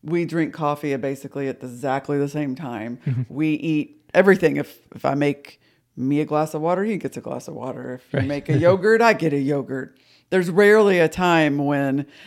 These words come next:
Speaker 1: sometimes you'll be like, "I'm hungry, I'm having some pork rinds," and I'm not. But outside of that, we pretty much eat and drink the same thing at the same time
Speaker 2: Yeah.
Speaker 1: during the days.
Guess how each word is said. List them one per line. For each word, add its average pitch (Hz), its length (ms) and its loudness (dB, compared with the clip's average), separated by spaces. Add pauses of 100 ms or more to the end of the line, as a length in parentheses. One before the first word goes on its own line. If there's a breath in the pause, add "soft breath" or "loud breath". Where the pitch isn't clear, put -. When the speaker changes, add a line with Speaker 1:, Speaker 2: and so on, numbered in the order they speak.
Speaker 1:
sometimes 208 800 0
you'll 175 80 -2
be 160 100 0
like, 147 160 0
"I'm 143 100 -4
hungry, 131 280 -6
I'm 131 80 -10
having 123 160 -8
some - 100 -20
pork - 220 -14
rinds," - 280 -16
and 107 120 -10
I'm 127 180 -6
not. 165 400 -4 (320 loud breath)
But 160 120 4
outside 175 440 4
of 156 120 0
that, 165 540 4 (360 soft breath)
we 208 180 -4
pretty 240 300 -2
much 196 280 0
eat 185 320 -4
and 165 200 2
drink 143 520 -2 (520)
the 185 160 0
same 180 300 -2
thing 143 220 -4
at 135 80 -8
the 135 80 -12
same 123 260 -8
time 110 280 -10 (280)
Speaker 2:
Yeah. 147 180 0 (240)
Speaker 1:
during 143 300 0
the 131 80 -4
days. 113 440 -8